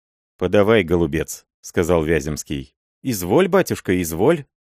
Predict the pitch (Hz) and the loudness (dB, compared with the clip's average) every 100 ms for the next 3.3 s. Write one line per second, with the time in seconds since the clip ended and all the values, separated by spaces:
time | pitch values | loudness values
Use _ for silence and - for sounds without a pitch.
0 | _ - 92 117 104 104 113 165 - 107 | _ -12 -2 -2 2 2 2 0 0 -2
1 | 90 82 - 95 87 98 - - 117 104 | -2 -4 -4 -2 0 -2 -4 -2 -2 0
2 | 92 98 - - 139 185 180 131 120 82 | 0 -2 -4 -2 -2 0 -2 -2 0 0
3 | 76 71 | 0 -4